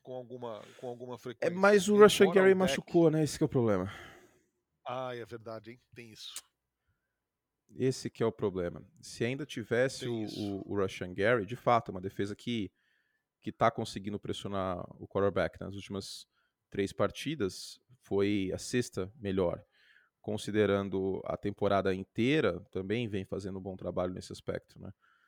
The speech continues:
Speaker 2: Tem quase cem pressões no ano. Mas o Rashan Gary está machucado. E era o melhor, era o único cara
Speaker 1: E o
Speaker 2: jogando
Speaker 1: Dak
Speaker 2: bem nos Packers esse ano.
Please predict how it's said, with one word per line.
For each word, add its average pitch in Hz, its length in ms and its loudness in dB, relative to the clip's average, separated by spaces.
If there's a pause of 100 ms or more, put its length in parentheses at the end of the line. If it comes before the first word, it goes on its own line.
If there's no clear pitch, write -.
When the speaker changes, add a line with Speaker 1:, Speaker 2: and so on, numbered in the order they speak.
(140)
Speaker 2:
Tem - 100 -18
quase 98 240 -4
cem 101 140 -8
pressões 95 480 -10
no 92 80 -10
ano. 90 200 -10 (640)
Mas - 840 -10
o 85 100 -14
Rashan 95 320 -6
Gary 92 380 0
está 120 280 -6
machucado. 151 600 -8 (1120)
E 98 140 0
era 101 100 6
o 131 40 4
melhor, 185 240 0
era 180 100 4
o 226 40 2
único 339 200 -4
cara 254 180 6
Speaker 1:
E - 20 2
o - 20 0
Speaker 2:
jogando 247 220 2
Speaker 1:
Dak 147 120 -2
Speaker 2:
bem 160 180 4
nos 110 160 -2
Packers 98 360 0
esse 90 200 -4
ano. 82 220 -6